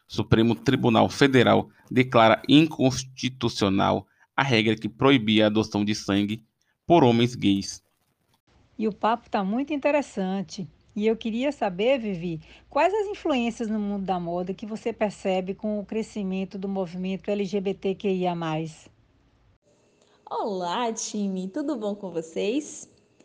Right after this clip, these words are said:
Speaker 3: Tudo bom, Ivana? Então, na minha opinião, a maior influência no mundo da moda, é, a respeito do movimento L G B T Q I A mais é que eles conseguiram influenciar grandes marcas.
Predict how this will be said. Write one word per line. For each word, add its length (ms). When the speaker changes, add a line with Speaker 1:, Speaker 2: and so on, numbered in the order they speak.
Speaker 3:
Tudo 220
bom, 240
Ivana? 580
Então, 440
na 120
minha 220
opinião, 760
a 140
maior 340
influência 760
no 160
mundo 400
da 140
moda, 600
é, 460
a 40
respeito 480
do 120
movimento 600
L 240
G 120
B 140
T 160
Q 180
I 240
A 80
mais 500
é 80
que 220
eles 260
conseguiram 840
influenciar 840
grandes 400
marcas. 560